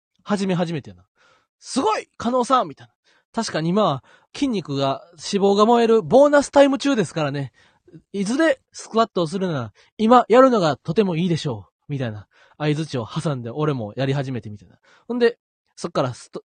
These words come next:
ストレッチして、で、そっからだ、なんと、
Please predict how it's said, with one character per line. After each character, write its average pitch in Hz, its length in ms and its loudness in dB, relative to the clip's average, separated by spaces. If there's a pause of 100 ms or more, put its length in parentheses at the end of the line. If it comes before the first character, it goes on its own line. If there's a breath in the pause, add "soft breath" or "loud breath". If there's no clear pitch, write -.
(140)
ス - 100 -16
ト 165 100 2
レ 165 60 2
ッ 151 120 -4
チ - 140 -16
し - 100 -12
て、 - 280 0 (840)
で、 160 80 -10
そ - 160 0
っ 214 100 -8
か 330 140 4
ら 180 100 4
だ、 113 260 -12
な 170 220 0
ん 196 60 -4
と、 120 220 -8